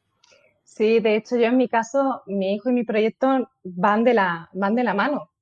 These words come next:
Y a veces en alguna entrevista me han cuestionado, ¿no? "¿Y esto cómo? Porque empezar y tener un hijo y que el proyecto esté en su primera fase", yo digo, "Eso ha sido el mejor regalo". Es lo que me ha ayudado a aplicar el minimalismo, eh,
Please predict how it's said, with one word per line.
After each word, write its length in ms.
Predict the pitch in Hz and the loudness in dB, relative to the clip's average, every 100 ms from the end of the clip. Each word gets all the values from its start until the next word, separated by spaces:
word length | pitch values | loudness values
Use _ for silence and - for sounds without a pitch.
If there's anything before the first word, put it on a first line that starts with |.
| - | -6
Y 40 | |
a 40 | 190 | -4
veces 420 | 196 226 226 226 | -2 -2 -2 -2
en 80 | 208 | -2
alguna 340 | 190 208 196 | 0 0 -2
entrevista 460 | - 214 202 226 262 | -4 -4 -2 -2 -2
me 100 | 247 | -2
han 60 | 220 | -2
cuestionado, 520 | 226 - 190 208 208 | -6 -6 -4 -4 -4
¿no? 140 | 190 | -4
"¿Y 140 | 262 190 | -6 -6
esto 280 | - 320 | -6 -6
cómo? 320 | 311 226 254 247 _ _ _ | -4 -4 -4 -6 _ _ _
Porque 300 | - 208 220 | -10 -6 -2
empezar 520 | 202 196 202 214 269 277 | -2 -2 -2 0 2 2
y 120 | 247 | 0
tener 220 | 247 240 | 0 0
un 120 | 269 | 0
hijo 260 | 240 269 254 | 0 0 0
y 140 | 247 | 0
que 80 | 226 | 0
el 100 | 220 | -2
proyecto 320 | 190 214 214 | 0 -2 0
esté 160 | 254 247 | -2 -2
en 140 | 240 220 | -4 -4
su 140 | 247 | -6
primera 320 | - 214 196 | -4 -4 -4
fase", 300 | 196 214 311 | -4 -4 -2
yo 80 | 233 | 0
digo, 140 | 175 | -2
"Eso 140 | 175 190 | -4 -4
ha 20 | |
sido 160 | 196 254 | 0 0
el 60 | |
mejor 300 | 226 202 214 | 0 -2 -2
regalo". 380 | 226 196 277 240 - _ _ _ | -2 0 -2 -4 -10 _ _ _
Es 140 | 208 | -4
lo 100 | 247 | 0
que 100 | 269 | 2
me 120 | 254 233 | 2 2
ha 40 | |
ayudado 500 | 247 240 208 214 294 | 2 2 2 4 4
a 80 | 302 | 2
aplicar 360 | 208 190 202 196 | 0 -4 -6 -2
el 100 | 254 | -2
minimalismo, 840 | 233 202 175 175 220 262 311 - | -2 -4 -4 -4 -4 -4 -4 -6
eh, 340 | - 185 170 | -8 -8 -8